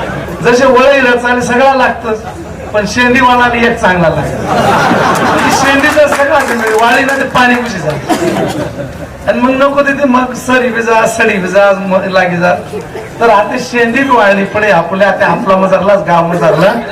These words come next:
दोन तीन जण जबाबदार लागते, दोन तीन जण जबाबदार लागते. तर सगळा विषय क्लिअर झालेला आहे.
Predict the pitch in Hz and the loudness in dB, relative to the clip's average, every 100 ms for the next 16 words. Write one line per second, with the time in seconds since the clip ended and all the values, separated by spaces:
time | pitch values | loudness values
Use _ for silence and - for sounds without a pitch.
0 | - - - 147 202 202 240 240 190 208 | -12 -10 -4 0 2 2 0 2 2 2
1 | 185 160 151 - 151 143 143 139 127 123 | 0 2 2 2 2 2 0 -2 -6 -8
2 | - 294 294 277 - - 320 - 330 - | -8 -6 -6 -8 -10 -10 -12 -10 -10 -12
3 | - 135 139 - - 151 220 240 277 262 | -14 -12 -12 -12 -6 2 2 4 4 4
4 | 233 240 214 196 185 - 165 160 160 147 | 4 2 4 4 2 2 0 0 -2 -6
5 | 135 - - - - - - 135 254 262 | -8 -8 -10 -10 -14 -18 -14 -2 2 2
6 | 269 - - - - - - - - - | 2 -2 -14 -14 -14 -14 -14 -16 -12 -8
7 | - - - 226 226 240 247 233 233 220 | -8 -10 -4 0 2 2 2 0 -2 -2
8 | 190 202 202 175 165 175 151 143 | 0 0 2 2 4 4 4 2